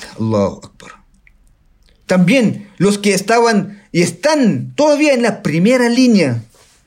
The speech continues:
las enfermeras, los paramédicos, nuestros hermanos, los que dieron ghusl, el lavado del muerto, del, del muerto, aquellos que murieron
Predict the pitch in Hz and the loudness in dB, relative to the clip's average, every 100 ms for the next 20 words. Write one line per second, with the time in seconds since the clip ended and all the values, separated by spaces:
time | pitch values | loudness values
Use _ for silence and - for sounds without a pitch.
0 | _ _ _ 160 175 208 180 208 185 180 | _ _ _ -2 0 0 0 0 0 2
1 | 262 240 165 123 - - _ _ _ _ | 2 0 -2 -4 -12 -20 _ _ _ _
2 | _ - 170 170 180 185 208 311 277 - | _ -4 -4 0 0 2 2 2 -2 0
3 | 165 123 - - - _ _ _ _ _ | -2 -2 -10 -20 -20 _ _ _ _ _
4 | _ _ _ _ _ _ 175 214 220 240 | _ _ _ _ _ _ 0 0 0 0
5 | 233 214 247 269 247 208 - - - 202 | 0 0 2 2 0 -2 -8 -10 -4 -2
6 | 214 190 254 240 196 262 214 220 156 117 | 0 0 0 2 0 0 0 0 -2 -6
7 | - _ _ _ _ - 180 185 185 269 | -14 _ _ _ _ -4 0 2 2 0
8 | 277 233 233 220 254 226 - - - _ | 0 0 0 0 0 -2 -10 -20 -20 _
9 | 165 175 196 175 190 214 233 220 170 - | -4 -4 -4 -2 0 0 0 -2 -4 -6
10 | - 196 - 339 330 262 208 - 214 196 | -6 -4 -2 -2 0 0 -2 0 2 2
11 | 190 277 262 | 2 2 0